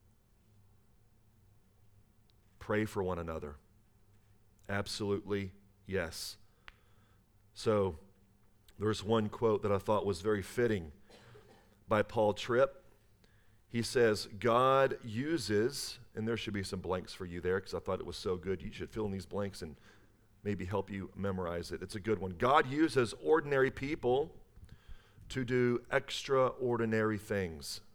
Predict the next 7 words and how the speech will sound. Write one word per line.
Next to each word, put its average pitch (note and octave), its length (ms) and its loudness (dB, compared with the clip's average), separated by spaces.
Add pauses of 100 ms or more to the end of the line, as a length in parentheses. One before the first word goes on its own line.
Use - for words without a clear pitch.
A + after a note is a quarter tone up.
in G2 120 -2
the G2+ 80 0
lives F#2 600 -2
of F#2+ 180 -6
others." E2 500 -6 (1040)
God A#2 260 4
uses A2+ 460 -2